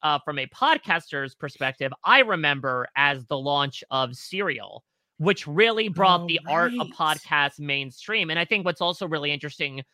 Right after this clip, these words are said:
Speaker 1: I wonder how much, like, charting the, I wouldn't say rise and fall, but I would say, like, boom and subsequent maybe bubble bursting of the true crime genre, how much that mapped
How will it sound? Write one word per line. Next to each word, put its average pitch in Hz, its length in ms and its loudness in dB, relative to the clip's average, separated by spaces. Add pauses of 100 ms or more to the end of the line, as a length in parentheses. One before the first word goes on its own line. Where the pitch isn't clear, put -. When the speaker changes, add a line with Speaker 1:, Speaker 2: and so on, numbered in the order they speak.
(320)
Speaker 1:
I 226 80 8
wonder 277 320 2
how 240 240 2
much, 233 260 -2
like, 170 320 0 (400)
charting 233 760 0
the, 185 360 -4 (100)
I 220 100 4
wouldn't 294 200 -4
say 233 160 0
rise 156 480 0
and 160 180 -6
fall, 156 320 0
but 165 140 -2
I 165 80 2
would 160 120 -8
say, 170 220 -2
like, 147 280 -2 (300)
boom 269 580 -4
and 208 140 -2
subsequent 208 420 -4
maybe 165 220 -2
bubble 147 340 -4
bursting 147 500 -4
of 147 200 -2
the 139 120 -6
true 156 400 -8
crime 143 540 -2
genre, 147 680 -2 (340)
how 226 220 4
much 220 260 0
that 190 180 4
mapped 156 360 4